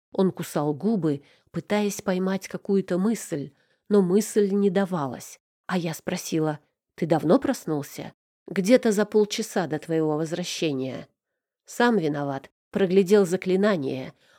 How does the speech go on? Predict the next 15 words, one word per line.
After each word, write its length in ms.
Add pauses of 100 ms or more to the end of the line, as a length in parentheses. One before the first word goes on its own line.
а 200
оно 180
было 240
достаточно 720
простым 640 (520)
и 100
не 140
светлым, 680 (280)
поэтому 460
и 60
не 160
заметил». 640 (360)
«А 140
каким?» 560 (600)
«Темным? 580